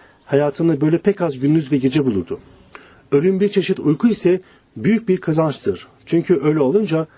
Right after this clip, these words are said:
zamanın bütün akışı bir gece gibi gözükecektir. Ama ölüm bizi bu dünyadan öte dünyaya götüren bir yolculuk ise ve herkesin dediği gibi bütün ölenler öte dünyada yaşıyorlarsa bundan daha büyük ne iyilik olabilir? İki,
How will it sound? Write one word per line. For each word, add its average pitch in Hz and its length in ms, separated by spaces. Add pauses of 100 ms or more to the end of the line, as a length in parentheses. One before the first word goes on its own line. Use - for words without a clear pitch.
(340)
zamanın 160 500
bütün 180 200
akışı 156 400
bir 165 100
gece 156 260
gibi 170 200
gözükecektir. - 760 (760)
Ama 147 340
ölüm 165 280
bizi 151 220
bu 147 120
dünyadan 156 480
öte 147 240
dünyaya 151 260
götüren 143 460
bir 139 160
yolculuk 151 400
ise 185 280 (500)
ve 127 100
herkesin 160 500
dediği 135 260
gibi 131 320 (420)
bütün 151 360
ölenler 131 460 (120)
öte 131 280
dünyada 135 360
yaşıyorlarsa 143 800 (580)
bundan 135 320
daha 135 240
büyük 127 320
ne 147 60
iyilik 175 260
olabilir? 92 420 (540)
İki, 135 300